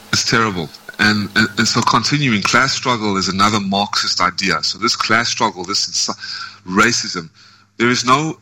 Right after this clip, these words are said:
there is no systematic racism in America. There is no one in America, I've lived there for twenty-six years, that has been suppressed. Uh,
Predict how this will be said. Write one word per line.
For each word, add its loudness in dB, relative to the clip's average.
there 2
is 0
no 0
systematic 0
racism -2
in -8
America. -2
There 4
is 2
no 4
one 2
in 2
America, 2
I've 0
lived -4
there 0
for -6
twenty-six -2
years, 2
that 2
has 0
been -8
suppressed. -2
Uh, 2